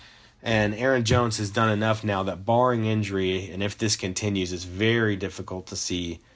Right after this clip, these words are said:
Ty Montgomery earning the ninety-two percent snap count he had early in the season. So, sorry to say it. Hope you shipped him off if you still had him. If you still have him, you're just gonna have to make,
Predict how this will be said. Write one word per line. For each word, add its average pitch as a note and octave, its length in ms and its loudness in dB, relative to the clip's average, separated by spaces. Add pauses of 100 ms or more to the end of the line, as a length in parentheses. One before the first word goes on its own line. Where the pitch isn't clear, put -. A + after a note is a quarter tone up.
(440)
Ty B2 180 2
Montgomery G#2 640 0
earning A2 300 0
the G2+ 80 -2
ninety-two G2+ 920 -2
percent G2+ 340 -4
snap G#2 380 0
count F#2 280 -4
he G#2+ 100 -2
had G2 240 0
early F#2+ 320 -2
in F2 80 -4
the F2 80 -6
season. G2 560 -2 (1400)
So, F3+ 360 10
sorry F3+ 560 8
to F3 40 6
say F#3 340 8
it. D#3 120 2
Hope E3 240 6
you E3+ 80 2
shipped - 260 6
him D#3 140 4
off E3 260 8
if A#2 120 0
you C3 80 2
still D#3+ 260 6
had D3+ 240 8
him. D#3 300 0 (420)
If A2+ 100 -4
you B2 60 0
still D#3 220 4
have D3 240 6
him, D3+ 320 0 (1000)
you're B2 100 2
just A2+ 100 2
gonna C#3 120 0
have C3 140 4
to C3 100 -4
make, B2+ 340 4